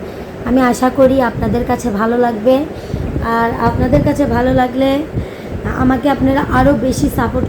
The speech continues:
করবেন, আমি যাতে আরও ভালো কিছু করতে পারি, ভবিষ্যতে যেন ভালো কিছু করতে পারি। ইনশাল্লাহ আমি চেষ্টা করব যে আমি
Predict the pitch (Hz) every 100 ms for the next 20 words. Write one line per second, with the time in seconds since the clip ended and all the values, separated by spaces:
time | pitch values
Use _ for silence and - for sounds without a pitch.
0 | - 247 254 240 240 240 240 294 - 226
1 | 247 277 220 170 240 294 302 - 285 208
2 | 180 208 220 202 - - - - 214 269
3 | 311 - 320 330 302 302 269 233 269 269
4 | 277 285 262 233 226 202 214 240 311 -
5 | - - 247 254 - 254 262 254 247 262
6 | 262 - - - - - 311 - - 302
7 | 269 285 262 262 247 247 240 - - -
8 | 240 247 254 240